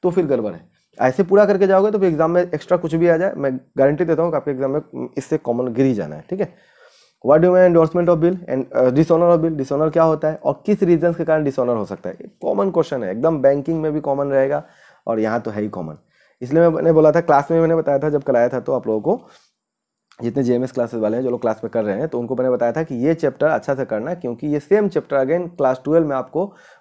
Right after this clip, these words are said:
मोटा मोटी पन्द्रह से बीस नंबर देके चला जाता है, ठीक है, पन्द्रह से बीस नंबर, कम नहीं है, ठीक है। नेक्स्ट, dishonor of check क्या होता है,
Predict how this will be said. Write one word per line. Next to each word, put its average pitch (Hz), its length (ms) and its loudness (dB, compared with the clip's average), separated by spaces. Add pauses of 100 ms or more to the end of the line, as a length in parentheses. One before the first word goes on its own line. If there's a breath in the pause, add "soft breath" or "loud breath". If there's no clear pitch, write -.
मोटा 127 260 2
मोटी 165 220 0
पन्द्रह 143 480 0
से 139 120 -6
बीस 120 280 -8
नंबर 113 160 -6
देके 92 200 -8
चला 80 220 -14
जाता - 220 -14
है, - 220 -20
ठीक 147 80 -8
है, 131 60 -8
पन्द्रह 160 380 2
से 156 100 -2
बीस 120 220 -6
नंबर, 98 140 -8
कम 147 180 -2
नहीं 151 200 -8
है, 107 80 -14 (220)
ठीक 196 100 -6
है। 185 140 -6 (720 soft breath)
नेक्स्ट, - 300 -2 (560 soft breath)
dishonor 160 340 4
of 175 80 6
check 175 160 0
क्या 170 180 4
होता 160 260 2
है, 156 120 -4